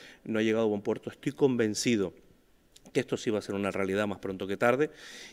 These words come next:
y que vamos a trabajar los dos equipos técnicos para que esto pueda ser una realidad para el servicio. Esto es importante, ¿por qué? Porque en la ciudad que haya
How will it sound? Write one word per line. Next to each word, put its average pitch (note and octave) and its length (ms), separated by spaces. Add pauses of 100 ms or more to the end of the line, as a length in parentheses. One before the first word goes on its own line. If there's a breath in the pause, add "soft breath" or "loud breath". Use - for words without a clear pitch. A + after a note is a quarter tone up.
(120)
y A#2 100
que G#2+ 220
vamos G#2 240
a A2+ 80
trabajar G2+ 500 (100)
los G2+ 160
dos A2+ 140
equipos - 380
técnicos C3+ 560 (340 loud breath)
para G#2 240
que A#2 60
esto G#2 240
pueda A2+ 240
ser A2 400
una A2+ 180
realidad G#2 480 (320 loud breath)
para G2+ 160
el G#2 80
servicio. A2 500
Esto C#3 200
es C3+ 60
importante, A2 560
¿por B2+ 160
qué? C#3 180
Porque - 340
en G#2+ 60
la G#2+ 100
ciudad A#2 300
que A#2+ 100
haya A#2 260